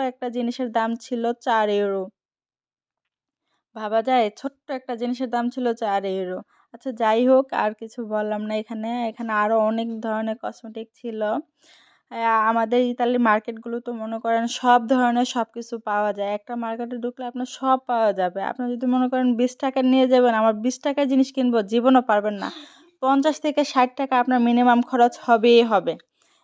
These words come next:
আর একটা সাইডে ছিল ছোট ছোট এই ফুলগুলো। এই ফুলগুলো তো আমার এমনি খুব পছন্দ। আবার এখানে ছিল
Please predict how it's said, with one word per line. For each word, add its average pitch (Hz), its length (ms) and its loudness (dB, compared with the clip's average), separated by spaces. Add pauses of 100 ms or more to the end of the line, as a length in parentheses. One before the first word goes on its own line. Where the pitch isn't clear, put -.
আর 220 180 -2
একটা 240 260 -2
সাইডে 240 320 -2
ছিল 262 260 -2
ছোট 247 240 -6
ছোট 240 260 -10
এই 233 180 0
ফুলগুলো। 226 540 -4
এই 240 120 2
ফুলগুলো 240 420 -2
তো 240 100 -2
আমার 226 260 2
এমনি 254 380 4
খুব 269 300 -2
পছন্দ। 214 380 -6 (460)
আবার 226 280 0
এখানে 233 380 0
ছিল 240 200 -4